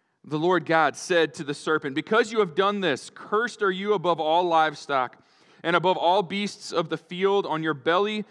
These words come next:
you shall go, and dust you shall eat all the days of your life. I will put enmity between you and the woman, and between your offspring and her offspring.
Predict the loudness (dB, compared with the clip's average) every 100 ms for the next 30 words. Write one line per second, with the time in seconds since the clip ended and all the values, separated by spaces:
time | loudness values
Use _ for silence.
0 | -18 -10 -8 -4 0 0 0 0 0 0
1 | -2 -6 -8 -8 -2 -2 -2 -6 -16 -4
2 | -2 -2 -8 -14 -8 -2 0 0 0 0
3 | 0 0 -8 -8 -4 0 0 -2 -12 _
4 | -20 0 2 2 2 -2 0 -2 0 -2
5 | -4 -8 -10 -8 -6 -4 -2 -2 -4 -4
6 | -4 -4 -2 -4 -6 -8 -8 -2 0 2
7 | 4 2 -2 -8 -4 -6 -4 -2 0 0
8 | -2 -10 -10 -10